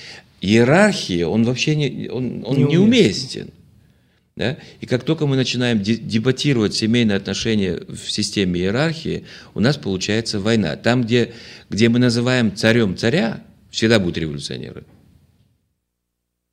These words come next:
Speaker 1: В иерархической системе всегда будут революционеры.
Speaker 2: Кто же они? Женщины? <laughs> Жанна
Speaker 1: Зачастую.
Speaker 2: д'Арк.
Speaker 1: Но я думаю, что сегодня
Speaker 2: Мою жену Жанна зовут.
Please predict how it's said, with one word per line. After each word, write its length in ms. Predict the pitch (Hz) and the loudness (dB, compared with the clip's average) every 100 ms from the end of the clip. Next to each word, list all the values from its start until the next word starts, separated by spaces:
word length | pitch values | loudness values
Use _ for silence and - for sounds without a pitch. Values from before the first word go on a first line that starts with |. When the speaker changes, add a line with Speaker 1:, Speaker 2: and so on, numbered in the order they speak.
| - | -2
Speaker 1:
В 40 | |
иерархической 680 | 107 117 120 233 - - 208 | 4 4 4 0 -2 -4 -6
системе 480 | 185 175 - 156 135 | -4 -6 -2 -2 -2
всегда 460 | - 117 98 101 101 | -2 -4 0 0 2
будут 380 | 92 87 - - | 0 -4 -8 -16
революционеры. 680 | - 85 78 71 - 65 65 | -10 -8 -8 -10 -12 -12 -12
Speaker 2:
Кто 240 | - - 147 | -8 -4 -4
же 160 | 120 | -4
они? 260 | 113 104 110 | -6 -6 -8
Женщины? 580 | 127 127 160 - 151 110 - _ _ _ _ _ _ _ _ _ _ - | -6 -6 -6 -8 -12 -16 -20 _ _ _ _ _ _ _ _ _ _ -6
<laughs> 0 | 175 - - - 294 208 | -6 -6 -18 -10 -8 -4
Жанна 220 | 135 143 | 2 4
Speaker 1:
Зачастую. 160 | 156 160 165 180 156 | 4 6 6 6 4
Speaker 2:
д'Арк. 60 | - - - | 0 -10 2
Speaker 1:
Но 80 | 123 | 6
я 120 | 147 | 6
думаю, 340 | 156 147 123 | 6 4 2
что 160 | 113 123 | 2 -2
сегодня 560 | - 113 143 262 - 143 | 0 0 2 0 0 0
Speaker 2:
Мою 140 | 151 | -2
жену 260 | 135 147 135 | -2 -4 -4
Жанна 260 | 135 123 | -4 -6
зовут. 220 | 113 170 | -8 -14